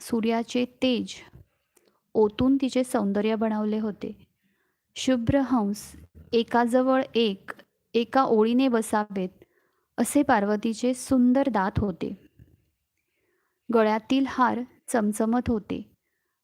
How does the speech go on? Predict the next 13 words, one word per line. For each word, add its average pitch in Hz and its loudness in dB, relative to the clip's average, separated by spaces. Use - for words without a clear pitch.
असा 294 2
वेश 233 -2
धारण 262 0
करणारी, 240 -2
आपल्या 240 0
भक्तांवर 247 -2
कृपेचा 233 -2
वर्षाव 214 -2
करणारी, 196 -4
संपूर्ण 254 0
विश्वास, 240 -4
विश्वाची 240 -2
आदिमाता, 208 0